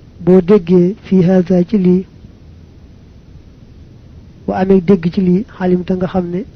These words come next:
ann haadal waliya, naka bili xeejub Yàlla, xafidahu, Yàlla na ko doole wattu, Allahu, maa xamalahoo yenu ko, xalaa qawli daalika, ci wax loolee, ilal islaahu,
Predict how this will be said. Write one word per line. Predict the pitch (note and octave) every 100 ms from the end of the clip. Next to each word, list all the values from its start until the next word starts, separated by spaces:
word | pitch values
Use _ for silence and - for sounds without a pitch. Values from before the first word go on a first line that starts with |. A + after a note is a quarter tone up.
| -
ann | F3+ F3
haadal | F3+ D#3 F3+ F#3 F3 G3 F#3
waliya, | F3 F#3 F3 F3+ G3+ - -
naka | F3+ - F3
bili | F#3 G3+
xeejub | A3+ F#3 F3+ F3
Yàlla, | F3 E3+ G3+ - - - - - - - - - -
xafidahu, | F3+ E3 F3 D#3+ E3+ F3+
Yàlla | F3+ F3+
na |
ko | F#3
doole | F3+ F3+ E3+
wattu, | E3+ -
Allahu, | - F3+ F3 E3 G#3+ - - - - - - - - -
maa | F3+ F#3 F3+
xamalahoo | F3 - F3+ F3 F3 F3 E3+
yenu | F#3 F#3 F3
ko, | F3 G3 - - -
xalaa | F3+ F3+ F3+
qawli | - F3+ F3
daalika, | E3 F3 F3 F3 F3
ci | -
wax | F#3 F#3
loolee, | F3+ E3+ E3+ G3 - - - - - - - - - -
ilal | F3+ G#3
islaahu, | A3+ - F#3+ E3+ D3+